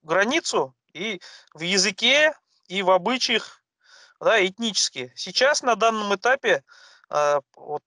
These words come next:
именно последние три века крымские татары стало подразумевать не только ногаев, но еще и татов, и ялыбойцев. И поэтому сейчас уже на данном этапе нужно, да, различать. Если мы говорим о степняках, ногаях Крыма,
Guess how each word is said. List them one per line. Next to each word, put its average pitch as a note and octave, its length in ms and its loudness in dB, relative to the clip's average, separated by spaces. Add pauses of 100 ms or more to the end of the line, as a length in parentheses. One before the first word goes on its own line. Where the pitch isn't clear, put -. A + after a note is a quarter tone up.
именно G3+ 400 -2
последние F#3 560 -2
три G#3 260 -6
века E3+ 480 0
крымские A3 440 -6
татары A#3+ 420 2
стало G#3+ 320 2
подразумевать G3+ 600 -4
не F#3+ 140 -8
только G#3 360 0
ногаев, F3 560 2 (480)
но F#3+ 220 0
еще G#3+ 440 2
и F3+ 400 -6 (180)
татов, B3 540 0 (160)
и F#3 300 -12
ялыбойцев. E3+ 760 -4 (640)
И E3 100 -10
поэтому B3+ 680 4 (1300)
сейчас C4 520 2
уже A3+ 200 2
на G3 140 2
данном G#3 380 2
этапе A3+ 340 0
нужно, F3+ 460 2
да, D3 340 4
различать. D#3+ 480 -2
Если B3 280 -2
мы B3 140 0
говорим B3 480 0
о G#3 60 0
степняках, A#3 600 -2
ногаях G3+ 380 0
Крыма, F3 400 -2